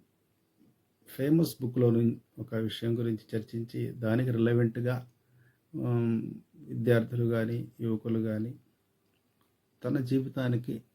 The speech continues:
అన్వయించుకుని, దానివలన ఎలా లబ్ధి పొందవచ్చు అనే దాని గురించి చర్చించబోతున్నాను. మన ప్రఖ్యాత దర్శకుడు రాంగోపాల్ వర్మ చెప్పే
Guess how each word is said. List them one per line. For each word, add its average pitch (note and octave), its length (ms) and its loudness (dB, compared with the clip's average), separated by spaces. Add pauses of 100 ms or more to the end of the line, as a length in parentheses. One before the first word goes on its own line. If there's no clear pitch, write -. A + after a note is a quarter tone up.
అన్వయించుకుని, A#2+ 920 0 (800)
దానివలన A2+ 560 0 (1300)
ఎలా B2 140 6
లబ్ధి A#2 260 6
పొందవచ్చు A2 640 -4
అనే A2+ 100 -2
దాని A2 220 0
గురించి G#2+ 520 -2
చర్చించబోతున్నాను. A2 880 -4 (2000)
మన A#2+ 360 4 (100)
ప్రఖ్యాత A#2+ 380 -4
దర్శకుడు A#2 720 -2 (260)
రాంగోపాల్ A#2 460 0
వర్మ A2 260 0
చెప్పే G#2+ 520 -4